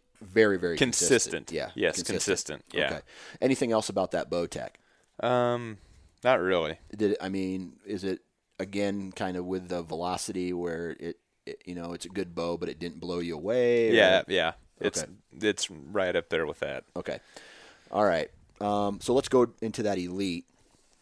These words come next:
Speaker 2: Yes, the
Speaker 1: You,
Speaker 2: Elite.
Speaker 1: you mentioned, uh, it's kind of comparable that, uh, the Bowtech that you just mentioned is comparable to the Elite.
Speaker 2: Yeah, and, um,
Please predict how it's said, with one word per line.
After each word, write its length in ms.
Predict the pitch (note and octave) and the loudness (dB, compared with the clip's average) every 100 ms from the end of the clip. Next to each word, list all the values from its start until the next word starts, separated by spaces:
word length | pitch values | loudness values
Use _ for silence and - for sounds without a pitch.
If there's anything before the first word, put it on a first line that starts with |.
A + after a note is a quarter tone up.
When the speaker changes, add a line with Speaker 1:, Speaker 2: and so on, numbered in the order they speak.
| - | -14
Speaker 2:
Yes, 400 | - - - - | -12 -10 -12 -4
the 80 | A2 | 0
Speaker 1:
You, 120 | G#2 | 0
Speaker 2:
Elite. 340 | G2+ F#2 E2 | 0 -2 -4
Speaker 1:
you 60 | F#2+ | -8
mentioned, 500 | F#2 E2+ F2+ F2+ E2+ | -8 -8 -8 -10 -12
uh, 180 | F#2 F2 E2+ - _ _ _ - | -10 -10 -10 -16 _ _ _ -10
it's 160 | D2 | -10
kind 200 | - F#2+ | -8 -6
of 220 | F2 E2 | -8 -12
comparable 760 | - F2+ - F#2+ F#2+ F2+ F2 E2 F2 | -14 -10 0 2 2 0 -4 -6 -8
that, 420 | F2 E2+ - - | -6 -6 -10 -8
uh, 260 | E2+ E2 D#2+ - _ _ - - | -6 -6 -8 -14 _ _ -20 -10
the 160 | F#2 | -8
Bowtech 380 | F2+ F#2+ - F#2+ | -2 -2 -2 -4
that 140 | F#2+ | -4
you 80 | F2 | -8
just 200 | F2 E2+ | -10 -8
mentioned 460 | F2 E2+ F2 F2 F2 - _ _ _ - | -8 -8 -8 -10 -14 -20 _ _ _ -12
is 520 | F2 F2 E2+ E2+ - | -10 -8 -10 -12 -12
comparable 640 | - E2+ E2 E2 E2 E2 | -14 -8 -6 -6 -8 -10
to 180 | E2 F#2 | -8 -10
the 240 | E2+ D2+ C#2 | -8 -10 -12
Elite. 340 | D2+ C2 G1+ - - - - - | -12 -12 -14 -18 -20 -20 -20 0
Speaker 2:
Yeah, 300 | F2 E2 E2 | 4 6 6
and, 420 | G2 A#2+ A#2 A2+ | 4 2 0 2
um, 560 | G#2+ G2+ G2 F#2+ F2+ F2 | 4 6 4 0 -6 -12